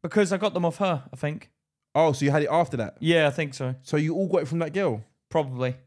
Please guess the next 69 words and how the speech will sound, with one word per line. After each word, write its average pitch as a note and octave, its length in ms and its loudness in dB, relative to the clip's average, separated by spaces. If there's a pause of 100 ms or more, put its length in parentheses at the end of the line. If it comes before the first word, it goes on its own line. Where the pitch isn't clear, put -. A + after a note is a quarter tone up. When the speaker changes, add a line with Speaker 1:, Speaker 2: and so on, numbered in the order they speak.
(120)
Speaker 2:
Wow. G2+ 580 -2
See? D3+ 420 -4
Speaker 1:
So D#3+ 220 0
Speaker 2:
That's, C3 120 0
that's D#3 260 0
what F3 80 0
I'm D3+ 60 -2
not D3+ 120 0
playing. C#3 260 0
So C3 160 -6
I'll D#3 180 2
Speaker 1:
But, F#3 120 4
Speaker 2:
be - 40 4
like, C3+ 140 0
Speaker 1:
but F#3+ 200 0
Speaker 2:
I'll, D#3+ 220 4
I'll E3+ 80 0
be D#3+ 80 2
like, D3 120 2
"No, G3 340 2
sorry, F#3 320 0
we D3 160 -2
don't F3 200 2
share E3 200 0
drinks C3 260 -4
with B2+ 80 -4
people C3 300 0
who've A#2 240 -4
got - 180 -4
colds," B2 200 2
Speaker 1:
But A#3 120 4
some C4+ 180 6
Speaker 2:
or - 40 2
Speaker 1:
people G#3 240 4
are E3+ 160 6
aller-, D3+ 260 2
are, D3 340 6 (140)
um, C3+ 120 -2
immune D3 280 -2
to G3 120 -4
it, G3+ 60 -2
apparently. G3+ 540 -2 (460)
Speaker 2:
Really? A2 360 -2 (220)
Speaker 1:
Yeah, B2+ 180 -4
they A#2+ 60 -4
pa-, B2+ 240 -8
pop - 240 -8
Speaker 2:
Yeah, D#3+ 40 2
Speaker 1:
it E3 40 4
Speaker 2:
but E3 60 4
Speaker 1:
on. A#2+ 60 0
Speaker 2:
some G#3 140 2
people, E3+ 220 -2
you, D#3+ 180 -4
they F3+ 120 0
can, F3 220 -6
they F3+ 120 -2
can D3+ 260 -2
lie D3+ 160 2
dormant D#3 400 -2
in B2 60 -4
your B2+ 100 -2
system C3 320 -6
for A2+ 120 -8
years C#3 340 -2
and G2+ 80 -8
you A2 60 -6
don't A#2 140 -4
know. C3+ 220 -4